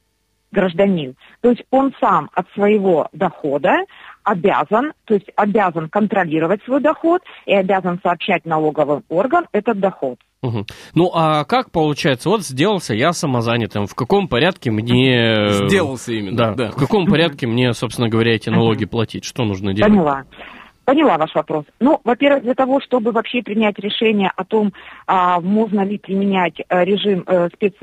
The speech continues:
Speaker 1: специальный налоговый режим самозанятых, то есть налог на профессиональный доход именно к вашей деятельности,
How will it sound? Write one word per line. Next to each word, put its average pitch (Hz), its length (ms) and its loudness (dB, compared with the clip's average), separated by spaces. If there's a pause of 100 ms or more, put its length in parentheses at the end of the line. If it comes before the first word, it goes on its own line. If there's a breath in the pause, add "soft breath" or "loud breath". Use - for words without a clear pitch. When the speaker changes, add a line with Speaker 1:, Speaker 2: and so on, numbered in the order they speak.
Speaker 1:
специальный 202 420 -2
налоговый 185 440 2
режим 175 420 -2
самозанятых, 170 680 -2 (260 soft breath)
то 165 60 -2
есть 170 100 -2
налог 180 240 2
на 165 100 -4
профессиональный 165 380 -6
доход 165 380 0
именно 196 280 4
к - 100 -20
вашей 254 400 0
деятельности, 156 680 -4